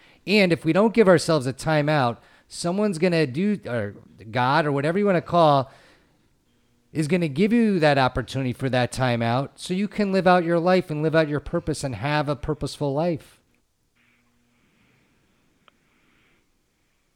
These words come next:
And it seems like that's what's hap-, happened to you.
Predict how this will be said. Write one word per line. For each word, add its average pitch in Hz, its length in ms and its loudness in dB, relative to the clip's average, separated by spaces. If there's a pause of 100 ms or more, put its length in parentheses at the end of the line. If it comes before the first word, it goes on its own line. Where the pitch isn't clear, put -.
(1080)
And 139 120 -8
it 123 60 -10
seems 180 280 -4
like 170 180 2
that's 160 260 -2
what's 151 160 -6
hap-, 170 400 -2
happened 165 420 -2
to 165 80 -4
you. 208 340 0